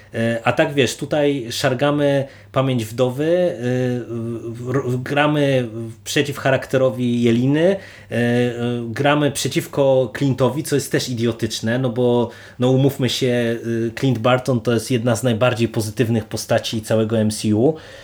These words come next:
E, no, no więc, no, dla mnie to jest naprawdę karygodne, nie? I to wszystko zrobione, wiesz, koniunkturalnie po to, żeby ludziom sprzedać Disney Plus, którego nie ma w Polsce,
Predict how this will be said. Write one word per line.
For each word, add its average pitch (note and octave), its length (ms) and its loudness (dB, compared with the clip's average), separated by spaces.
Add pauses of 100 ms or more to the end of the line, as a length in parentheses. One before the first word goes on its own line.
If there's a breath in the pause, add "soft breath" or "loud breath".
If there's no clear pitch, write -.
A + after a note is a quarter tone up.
(180 loud breath)
E, A#2 420 2
no, C#3+ 240 0
no E3 140 0
więc, F3+ 340 -2
no, F3 120 0
dla E3 440 0
mnie E3+ 220 2
to D3 80 -4
jest C3+ 100 -2
naprawdę C#3+ 360 0
karygodne, A#2 640 0
nie? A2 180 0
I C3+ 120 0
to D3 160 2
wszystko D#3 440 0
zrobione, C#3 420 2
wiesz, A#2+ 160 -2
koniunkturalnie C#3+ 720 0
po - 140 -6
to, C#3 80 -2
żeby B2 220 -2
ludziom B2 340 2
sprzedać A#2 500 -4
Disney A#2+ 380 0
Plus, D#3 280 0 (280 loud breath)
którego F3 680 0
nie D3 200 2
ma D3+ 160 0
w - 140 -6
Polsce, C#3+ 760 0